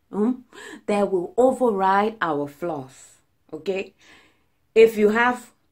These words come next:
two to three, four, or five qualities to over-, override your flaws, that's even better. The qualities I'm talking about are things people will think about when they think of you and still be able to put up with you because of those qualities,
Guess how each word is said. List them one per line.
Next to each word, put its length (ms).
two 300
to 120
three, 480
four, 420
or 20
five 400
qualities 580
to 140
over-, 500
override 580
your 120
flaws, 460
that's 280
even 300
better. 500
The 120
qualities 540
I'm 140
talking 280
about 260
are 180
things 240
people 420
will 160
think 340
about 420
when 120
they 80
think 260
of 240
you 320
and 140
still 380
be 280
able 300
to 160
put 220
up 180
with 240
you 300
because 320
of 180
those 220
qualities, 720